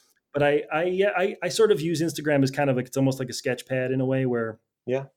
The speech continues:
Speaker 1: I don't, it's not like my catalog. It's like a place for me to pu-, push ideas out and, and,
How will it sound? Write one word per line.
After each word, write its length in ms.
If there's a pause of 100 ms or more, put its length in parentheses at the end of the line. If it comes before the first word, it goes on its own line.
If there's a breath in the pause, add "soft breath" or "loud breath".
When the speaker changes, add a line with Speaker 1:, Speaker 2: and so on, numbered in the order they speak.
(180)
Speaker 1:
I 80
don't, 280
it's 200
not 180
like 160
my 380
catalog. 520
It's 140
like 140
a 40
place 240
for 140
me 200
to 380 (760)
pu-, 180
push 260
ideas 400
out 280
and, 180
and, 380